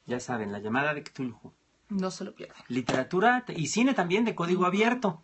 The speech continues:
Speaker 2: Ujú,
Speaker 1: ¿no?
Speaker 2: ujú.
Speaker 1: Todavía a estas alturas, como ustedes sin duda habrán visto en más de una ocasión, hay gente que está realizando, eh, adaptaciones, que está apropiándose de, de muchas formas de la obra, de la obra de
Speaker 2: Ujú.
Speaker 1: Lovecraft.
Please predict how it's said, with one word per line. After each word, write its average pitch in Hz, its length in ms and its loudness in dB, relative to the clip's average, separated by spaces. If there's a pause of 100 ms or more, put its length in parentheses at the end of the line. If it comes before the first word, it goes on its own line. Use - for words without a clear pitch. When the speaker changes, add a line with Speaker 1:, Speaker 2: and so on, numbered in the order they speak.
(140)
Speaker 2:
Ujú, 214 340 -4
Speaker 1:
¿no? - 120 -2
Speaker 2:
ujú. 285 100 -4
Speaker 1:
Todavía 214 360 4
a 214 40 2
estas 208 220 -4
alturas, 185 520 2
como 120 200 -2
ustedes 165 500 -2 (180)
sin 143 300 -4
duda 214 220 4
habrán 170 200 0
visto 165 240 -4
en 147 80 -4
más 147 180 0
de 156 60 -4
una 147 80 -4
ocasión, 196 480 0 (260)
hay 180 440 6 (320)
gente 220 440 2
que - 120 -6
está 151 500 0 (120)
realizando, 147 1080 2 (400)
eh, 127 400 0
adaptaciones, 135 640 -4
que - 80 -12
está 143 220 2
apropiándose 160 840 -2
de, 104 240 -4
de 104 300 -8
muchas 135 340 -6
formas 156 340 -2
de 127 100 -6
la 107 140 2
obra, 120 320 -2 (320)
de 107 60 -8
la 113 160 0
obra 123 140 -2
de 113 60 -2
Speaker 2:
Ujú. 101 80 -2
Speaker 1:
Lovecraft. 110 440 -6